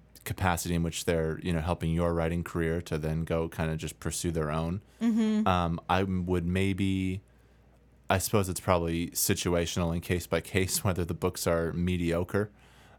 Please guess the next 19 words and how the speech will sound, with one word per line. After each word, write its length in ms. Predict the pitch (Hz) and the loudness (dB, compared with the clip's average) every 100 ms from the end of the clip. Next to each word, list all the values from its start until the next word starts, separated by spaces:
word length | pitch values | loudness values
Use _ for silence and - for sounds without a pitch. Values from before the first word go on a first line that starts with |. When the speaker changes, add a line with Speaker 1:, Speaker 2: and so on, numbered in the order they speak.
| - | 0
Speaker 1:
Um, 260 | 95 90 87 | 2 2 2
I 100 | 90 | 2
would 160 | 87 87 | 2 0
say 300 | - 87 85 | 2 2 2
that 360 | 82 82 - | 0 -2 -6
probably, 840 | - 92 90 90 82 90 87 85 85 - - - - - - - - | 2 4 4 2 0 2 2 0 -4 -10 -20 -20 -20 -20 -20 -20 -4
maybe, 340 | - 165 202 127 | 2 2 2 0
y-, 300 | 147 156 - | 0 0 0
you 100 | 156 | 0
know, 100 | 156 | 2
one 220 | 143 175 | 0 0
way 120 | 196 165 | 0 -2
to 60 | |
kinda 240 | - 120 - | 0 -2 0
tackle 360 | 87 87 90 | -2 0 0
it, 60 | 85 | -2
because 260 | - 101 | -4 -4
clearly 500 | - 143 139 117 104 - | 2 2 4 2 0 -4
what 320 | 98 90 87 | 2 2 2